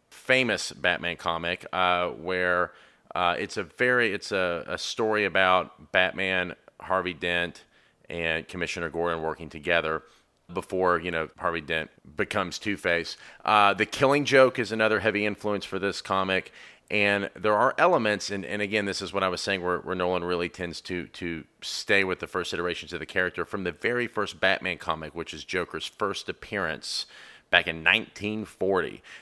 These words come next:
Uh, so Nolan is very true to the character in this film. I think you could argue maybe he wasn't with Dark Knight Rises. Maybe we'll talk about that another day. But in Batman Begins, and especially The Dark Knight, he, he's really true to Batman, uh, and the characters.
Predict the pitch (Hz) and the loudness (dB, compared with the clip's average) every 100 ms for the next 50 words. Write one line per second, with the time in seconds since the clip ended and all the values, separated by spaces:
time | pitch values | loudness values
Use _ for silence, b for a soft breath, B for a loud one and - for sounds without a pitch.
0 | B 87 85 - 92 87 80 104 123 98 | B 4 4 4 -2 -2 0 2 2 0
1 | - 110 117 110 - 113 95 - 107 104 | 0 2 2 0 -2 0 -2 -2 2 2
2 | 98 101 95 98 - - 104 104 98 b | 0 -4 -2 -4 -4 -2 0 0 -4 b
3 | b b _ - - 92 - 101 95 92 | b b _ -16 -2 -2 0 -6 -6 0
4 | 95 92 98 95 87 92 90 101 117 101 | 0 2 0 -2 -2 -4 2 2 2 -2
5 | 104 - 143 123 110 107 123 143 151 110 | -2 2 2 4 2 6 4 4 -2 2
6 | 101 101 98 107 104 98 98 101 95 101 | 2 2 0 2 2 2 2 2 2 0
7 | 98 90 110 117 117 101 104 82 117 95 | 0 4 4 4 4 2 2 2 2 2
8 | 127 117 113 110 107 98 101 90 104 104 | 0 0 0 0 -2 -4 -4 -2 0 0
9 | 113 104 95 98 82 95 95 - 90 104 | 0 0 2 0 2 2 2 0 -6 -8
10 | 92 90 90 113 107 - 107 104 92 95 | -8 -6 2 4 4 2 0 0 2 4
11 | 92 92 95 92 90 B B B B 90 | 4 2 0 0 -2 B B B B 4
12 | 85 101 98 95 92 92 - 92 87 | 4 2 -2 4 6 6 2 -2 -2